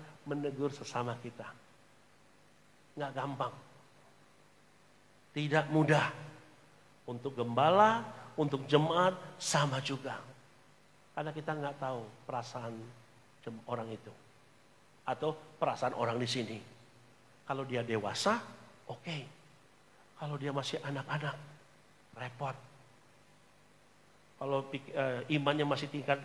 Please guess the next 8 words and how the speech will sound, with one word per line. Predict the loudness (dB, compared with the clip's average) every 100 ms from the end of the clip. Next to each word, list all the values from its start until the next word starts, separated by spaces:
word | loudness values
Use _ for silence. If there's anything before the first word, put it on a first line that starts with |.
| -8
apa, | -2
level | 2 6 4 8 6 8
T | 6 8
K, | 6 6 0 -12 -16 -20 -20 -6
sangat-sangat | 0 4 6 6 4 2
repot. | -2 -2 -8 -10 -20 -20 -20 -20 -10 4
S | 4 8
D | 10 10 8